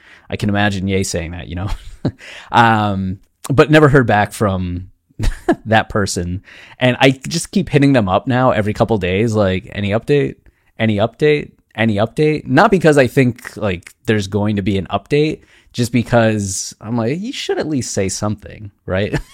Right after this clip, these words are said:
<laughs> Is that hard just to be like, "Hey, sorry, did it work out?" Instead of just, like, nothing. <laughs>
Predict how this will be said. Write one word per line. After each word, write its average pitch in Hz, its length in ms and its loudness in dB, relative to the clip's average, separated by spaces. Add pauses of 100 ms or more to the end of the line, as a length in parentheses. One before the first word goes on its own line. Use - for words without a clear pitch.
(240)
<laughs> - 420 -2
Is 160 140 2
that 165 180 6
hard 139 260 6
just 123 140 -4
to 123 60 -2
be 120 120 4
like, 113 160 2
"Hey, 135 220 2
sorry, 87 460 -4
did 107 280 -6
it 107 60 -4
work 98 240 -2
out?" 85 420 -12 (300)
Instead 113 360 2
of 101 120 0
just, 92 220 -6
like, 78 320 -8 (260)
nothing. 101 560 -4 (360)
<laughs> 190 140 -2